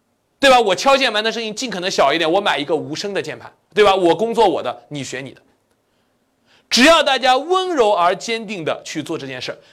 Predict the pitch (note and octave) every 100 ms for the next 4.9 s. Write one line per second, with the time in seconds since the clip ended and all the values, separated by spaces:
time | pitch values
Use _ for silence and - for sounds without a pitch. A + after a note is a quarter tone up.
0 | _ - D4 A3+ - - A3 C#4 C4 C4
1 | B3 F#3 G3+ G#3 D#3 D3 F#3 C3 C3+ -
2 | F4+ F4+ F4+ - D3 D3 E3+ - A#2 A2
3 | - _ _ _ F#3+ F3+ C#3+ - _ -
4 | D#3+ D#3+ D#3+ C#3+ - C3 A2 G#2+ -